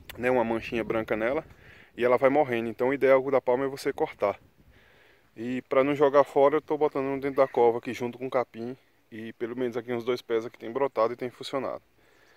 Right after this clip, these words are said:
Eu vou botar aqui uma aguinha gotejando via balde, tá? Baldezinho de vinte litros, outro acho que de quinze. E eu boto água aí de cinco em cinco dias.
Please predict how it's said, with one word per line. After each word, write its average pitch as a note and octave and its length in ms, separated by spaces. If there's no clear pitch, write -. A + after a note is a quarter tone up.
Eu A2 60
vou C#3+ 140
botar E3 300
aqui D3 180
uma C#3 260
aguinha B2 260
gotejando A2+ 560
via A#2 160
balde, A#2+ 380
tá? C#3 180
Baldezinho A2 560
de G#2 320
vinte A2 320
litros, G#2 380
outro G#2+ 180
acho G#2 100
que - 80
de G2+ 120
quinze. C3+ 480
E A#2+ 140
eu C3+ 160
boto D3 320
água D3 240
aí D3+ 240
de D3 80
cinco F#3 300
em G3 40
cinco G3+ 280
dias. A#2 420